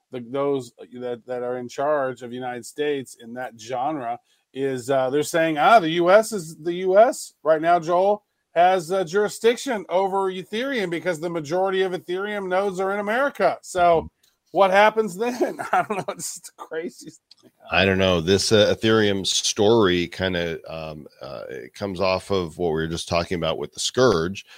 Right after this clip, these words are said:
Speaker 2: E-, Ethereum inches even closer to total censorship due to ofac compliance. The minting of ofac compliant Ethereum blocks on a daily basis has grown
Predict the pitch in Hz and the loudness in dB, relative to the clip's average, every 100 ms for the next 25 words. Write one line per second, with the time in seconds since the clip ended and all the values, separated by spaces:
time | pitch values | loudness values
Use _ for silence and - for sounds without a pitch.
0 | - - - 117 107 104 117 117 110 90 | -20 -10 -4 -2 -2 0 4 4 2 -2
1 | 107 110 95 78 107 104 - 127 139 - | -4 -4 -6 -6 -6 -6 -2 4 4 4
2 | 107 92 90 - - 135 131 107 - 151 | 2 0 -4 -2 4 6 6 2 2 4
3 | 185 123 92 - 78 - _ _ _ 78 | 4 2 2 0 -2 -4 _ _ _ -10
4 | 90 104 95 87 - 104 107 - 104 101 | -2 0 0 -2 -2 -2 -2 -2 0 0
5 | 92 _ _ - 98 - 127 113 78 - | 0 _ _ -12 -12 0 2 2 -2 -6
6 | 82 85 107 135 127 120 - 80 - 98 | -6 -2 0 0 -2 -4 -4 -8 -6 -4
7 | 113 131 120 - - 107 101 92 - 113 | -2 -2 -4 -6 -8 -6 -4 -6 -6 -4
8 | 104 85 85 87 - 82 82 90 104 95 | -4 -4 -6 -8 -8 -10 -6 -6 -6 -6
9 | 92 110 - 71 - 82 - 95 92 92 | -6 -6 -6 -10 -10 -12 -6 -4 -2 -4